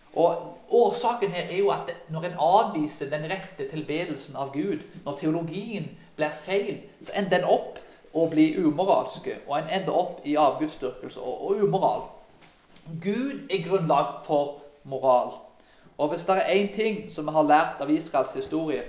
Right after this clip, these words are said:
så er det jo nettopp dette, at når Israel slutter å tilbe Gud rett, så begynner de å gå inn i umoral. Videre så ser vi likhetstrekk i Det gamle og Det nye testamentet.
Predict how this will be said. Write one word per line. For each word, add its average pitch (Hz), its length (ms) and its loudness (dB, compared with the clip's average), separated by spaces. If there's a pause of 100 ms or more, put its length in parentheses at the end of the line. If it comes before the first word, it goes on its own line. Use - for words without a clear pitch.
(200)
så - 120 -10
er 147 80 -4
det 180 80 -4
jo 165 80 -4 (120)
nettopp - 460 -2 (260)
dette, 123 280 -6 (480)
at - 400 -4
når 156 200 -8
Israel 165 520 2 (240)
slutter - 480 -2
å - 80 -10
tilbe 156 340 -2
Gud 135 260 -8
rett, - 300 -2 (260)
så 156 160 -8 (220)
begynner 147 260 -2
de 147 120 -2
å 147 120 -2
gå 139 120 0
inn 135 180 0 (420)
i 131 100 -4 (460)
umoral. 123 480 -4 (1800)
Videre 233 320 10
så 240 80 0
ser 202 220 8
vi 233 100 0
likhetstrekk 226 800 2
i 220 120 0
Det 202 80 8
gamle 156 360 8 (120)
og 165 360 8
Det 165 120 2
nye 147 240 2
testamentet. 143 720 -2